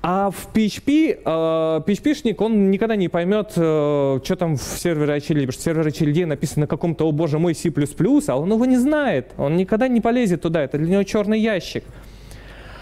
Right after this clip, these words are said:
А Node.js-ник не поймёт этих двоих, у него свои проблемы, у него бесконечных размеров папка Node Modules, и, в общем, они живут в совершенно разных мирах, по объективным причинам. Э, их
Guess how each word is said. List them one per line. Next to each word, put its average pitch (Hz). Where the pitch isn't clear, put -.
А 190
Node.js-ник 262
не 254
поймёт 294
этих 220
двоих, 226
у 185
него 214
свои 247
проблемы, 226
у 175
него 196
бесконечных 202
размеров 190
папка 196
Node 180
Modules, 208
и, 170
в 147
общем, 156
они 226
живут 254
в -
совершенно 254
разных 196
мирах, 180
по 165
объективным 202
причинам. 175
Э, 156
их 185